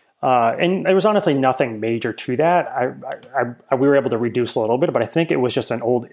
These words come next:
an old pattern that she had developed, um, you know, which can result in some running economy inefficiency. But the point being is that, you know, you get used to how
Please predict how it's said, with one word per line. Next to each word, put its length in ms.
an 160
old 220
pattern 420
that 120
she 180
had 140
developed, 640
um, 580
you 100
know, 100
which 180
can 160
result 360
in 120
some 260
running 300
economy 520
inefficiency. 840
But 160
the 60
point 280
being 220
is 180
that, 480
you 120
know, 100
you 180
get 200
used 480
to 140
how 580